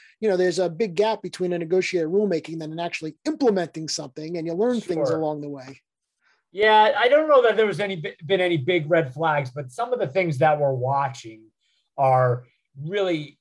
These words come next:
Speaker 2: uh, to make sure, uh, for one, that the training schools are registering,
Speaker 1: Mm-hmm.
Speaker 2: 'cause what we don't, we wanna make sure that the drivers all have easy access to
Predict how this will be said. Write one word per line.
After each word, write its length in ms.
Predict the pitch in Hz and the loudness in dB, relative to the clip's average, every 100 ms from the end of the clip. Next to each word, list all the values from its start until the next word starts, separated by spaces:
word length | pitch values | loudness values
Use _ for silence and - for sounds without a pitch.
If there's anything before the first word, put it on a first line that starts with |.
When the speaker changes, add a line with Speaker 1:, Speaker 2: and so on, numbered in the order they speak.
| _ | _
Speaker 2:
uh, 60 | - _ | -20 _
to 100 | 151 | -6
make 320 | 143 165 165 | 2 2 2
sure, 720 | - - 175 156 143 135 127 - _ _ _ 117 | -4 0 4 4 2 -4 -12 -18 _ _ _ -10
uh, 140 | 117 | -10
for 200 | - 156 | -6 -4
one, 500 | 147 147 170 160 135 127 | 0 4 6 6 2 2
that 280 | 131 123 - | 0 0 -6
the 80 | 120 | -12
training 380 | - 151 156 151 | -4 -2 0 0
schools 380 | 123 143 139 123 | -2 -6 -4 -4
are 60 | |
registering, 760 | 113 110 120 139 165 175 185 180 _ 180 | -4 -6 -8 -8 -2 -2 -2 -10 _ -4
Speaker 1:
Mm-hmm. 320 | 180 160 180 | -2 0 2
Speaker 2:
'cause 120 | 160 | 2
what 120 | 165 | 0
we 120 | 156 165 | 0 2
don't, 180 | 196 | 4
we 80 | 170 | 4
wanna 320 | 165 214 220 | 2 0 0
make 280 | 180 165 127 | 0 -2 -4
sure 500 | - - 165 147 131 | -10 -2 0 2 0
that 400 | 123 123 120 123 | -2 -2 -4 -6
the 80 | 123 | -12
drivers 720 | 127 135 147 135 127 120 - _ | -6 -2 0 0 -2 -6 -10 _
all 240 | 147 139 | 0 0
have 340 | 123 123 120 120 - | 0 -2 -2 -4 -8
easy 340 | 135 123 117 | -8 -6 -6
access 840 | 117 127 127 - 101 90 - - _ _ _ _ _ | -4 -4 -4 -8 -12 -12 -16 -20 _ _ _ _ _
to 640 | - 131 120 117 113 107 | -8 -4 -4 -6 -10 -12